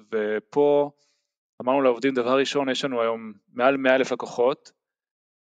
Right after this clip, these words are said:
אה, שכמו שאנחנו עברנו, אה, שוק כזה בעצמנו, הם גם עוברים שינוי כזה, מהיום להיום. אה, רובם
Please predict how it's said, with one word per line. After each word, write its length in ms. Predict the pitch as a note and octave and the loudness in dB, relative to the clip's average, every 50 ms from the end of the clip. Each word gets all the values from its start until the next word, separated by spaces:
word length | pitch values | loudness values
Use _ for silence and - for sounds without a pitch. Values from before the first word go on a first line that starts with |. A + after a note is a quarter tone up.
| _ - | _ -16
אה, 60 | A2 G2+ | -14 -12
שכמו 540 | - - A#2 - _ _ - - D3 D#3+ | -10 -10 -10 -12 _ _ -14 -10 -8 -6
שאנחנו 500 | D#3 - E3 C#3+ D3 E3 - - B3 A3 | -4 -2 -2 0 2 0 0 0 0 0
עברנו, 420 | D#3 B2+ A#2 B2 A#2 A#2 A#2 A#2 A#2 A#2 A2+ A2 A2 A2 A2 A2 A2 - _ _ - B2 | 0 2 2 0 -2 -2 -2 -8 -10 -10 -10 -10 -10 -10 -12 -14 -16 -20 _ _ -10 -8
אה, 100 | A#2 A2 | -8 -6
שוק 380 | - - C3+ B2 A#2 - - - _ | -4 -2 -2 -2 -2 -4 -12 -14 _
כזה 260 | - C3 A#2 A#2 A#2 | -8 -6 -2 0 0
בעצמנו, 720 | A2+ A#2 A2+ G#2+ - - C#3 E3 F#3 F3 C#3+ C#3 C3+ C3+ - | 0 0 0 -2 -2 -4 -4 -4 -4 -2 -4 -6 -6 -4 -4
הם 180 | B2+ B2+ C3 | -4 -4 0
גם 180 | B2+ C3+ C#3+ D3+ | 2 0 2 2
עוברים 680 | D3 C3 A#2 A2+ A#2+ B2+ C3 C3+ C#3 C#3+ D3 C#3+ - - _ _ | 0 -2 -2 -2 -2 -2 0 -2 -2 -6 -8 -14 -16 -18 _ _
שינוי 380 | - - - B2+ B2+ C3 D3+ D#3 | -10 -8 -8 -6 -4 -4 -6 -6
כזה, 280 | - D#3+ C#3+ - A2 G2+ F#2+ - | -4 -6 -6 -4 -6 -8 -8 -8
מהיום 300 | - A#2+ A2+ A#2 B2+ C3+ | -6 -4 -2 -2 0 0
להיום. 340 | C3 B2+ B2+ C3 B2+ A2+ G2+ _ _ _ _ _ _ _ _ _ _ _ - | 0 0 0 0 -2 -4 -6 _ _ _ _ _ _ _ _ _ _ _ -14
אה, 140 | A2 G#2 G#2 | -10 -8 -8
רובם 800 | G#2 G#2+ A2 G#2+ A2 B2+ C3 C#3 D3 D3 D3+ D3 D3 C#3+ C#3 | -8 -8 -6 0 2 4 6 6 4 2 2 -2 -6 -10 -10